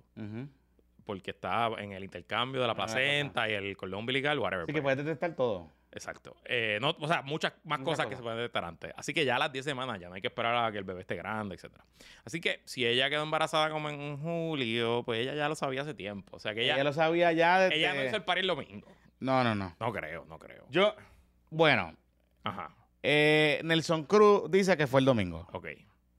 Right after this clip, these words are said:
Speaker 1: Nelson
Speaker 2: Wha-, whatever, no importa. No tenía que publicar las fotos el domingo si no quería.
Speaker 1: Ah, no,
Speaker 2: Ese es el,
Speaker 1: claro,
Speaker 2: ese es el
Speaker 1: claro, claro, claro, claro.
Speaker 2: Pero mira, a esta hora, el post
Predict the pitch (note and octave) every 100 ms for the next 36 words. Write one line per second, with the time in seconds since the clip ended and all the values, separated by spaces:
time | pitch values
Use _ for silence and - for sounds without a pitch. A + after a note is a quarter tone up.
0 | _ _ _ _ _ _ _ _ _ _
1 | _ - A#2+ C3 C#3 - A2+ A2+ F2+ C3
2 | C3+ G2 - - - - - _ _ _
3 | _ _ - E3 F#3+ F3+ F3 D3 B2+ A#2+
4 | C3+ A#2+ C3 B2 A#2+ A2 F2+ E2+ D2+ C#2+
5 | C#2 C3 D3+ E3 F3+ F3 D#3+ C#3+ C3+ C#3
6 | C#3+ D3+ F3 E3 C#3+ C3+ C#3 D3 D#3 D3
7 | C3 A#2 B2 C3+ A2+ G2+ G#2 A2+ G#2+ F#2+
8 | E3 D#3 C#3+ C3 A#2 C#3+ - F#3 F3+ D#3+
9 | B2 G#2 - _ - B2 A#2 - C#3+ D#3
10 | D3+